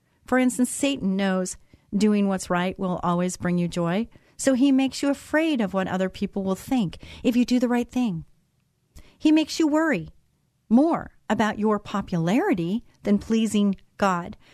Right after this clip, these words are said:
Satan also knows one of the greatest sources of joy in life is when you share the love of Christ with an unbeliever. So he makes you afraid to tell people about Jesus. The truth is, to find joy, you need only one thing.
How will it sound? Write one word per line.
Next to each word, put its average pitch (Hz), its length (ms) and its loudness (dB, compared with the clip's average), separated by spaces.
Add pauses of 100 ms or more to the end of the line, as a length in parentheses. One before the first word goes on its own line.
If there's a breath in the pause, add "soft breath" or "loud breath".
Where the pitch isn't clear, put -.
Satan 330 340 -2
also 330 300 0
knows 180 340 0
one 208 100 2
of 208 60 2
the 202 60 0
greatest 190 300 -2
sources 190 360 -2
of 180 80 -4
joy 175 280 0
in 170 100 0
life 165 240 -2 (600 soft breath)
is 240 180 0
when 247 160 4
you 247 120 2
share 240 320 0
the 226 100 -2
love 220 280 0
of - 140 -10
Christ 220 540 -4
with 190 140 -4
an 190 80 0
unbeliever. 185 540 -2 (220 loud breath)
So - 140 0
he 262 160 4
makes 254 300 0
you 277 80 2
afraid 285 420 -2
to 202 100 -14
tell 208 200 -4
people 202 420 -6
about - 280 -10
Jesus. - 600 -10 (360 soft breath)
The 247 100 2
truth 285 300 -2
is, 262 280 -2
to - 80 -12
find 226 300 2
joy, 190 400 -2
you 214 100 -2
need 202 180 2
only 190 220 0
one 185 220 0
thing. 175 320 -4